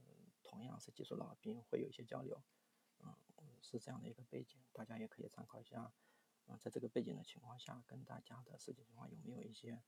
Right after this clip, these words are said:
结合点？嗯，那么我个人还有其他的一些爱好，比如说我可能会比较喜欢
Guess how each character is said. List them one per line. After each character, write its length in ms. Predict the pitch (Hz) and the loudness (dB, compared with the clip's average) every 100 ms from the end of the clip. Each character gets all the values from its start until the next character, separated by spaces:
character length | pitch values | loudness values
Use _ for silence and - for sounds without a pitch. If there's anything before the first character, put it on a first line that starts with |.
| - - - - | -16 -20 -20 0
结 100 | - | 6
合 160 | 123 127 | 8 8
点？ 260 | - 113 117 _ | 6 0 -4 _
嗯， 180 | - 120 | -8 -4
那 80 | 117 | -2
么 120 | 120 113 | -2 -2
我 80 | 107 | -4
个 100 | 120 | 0
人 160 | 113 117 | 0 -2
还 120 | 113 | -4
有 80 | - | -2
其 180 | - - | -2 -4
他 160 | - 110 | -4 -4
的 120 | - | -2
一 120 | - | -2
些 400 | - - - 120 - - - - | -2 0 2 0 -4 -16 -20 -2
爱 120 | - 120 | 2 2
好， 320 | - - - - | 2 -4 -6 -8
比 80 | - | -6
如 120 | 117 | -6
说 160 | - | -4
我 120 | - 117 | -4 -4
可 160 | - | -4
能 180 | 123 117 | -8 -8
会 200 | - 123 | -8 -8
比 120 | - | -6
较 160 | - 113 | -6 -6
喜 200 | 113 - | -8 -10
欢 280 | - - | -6 -4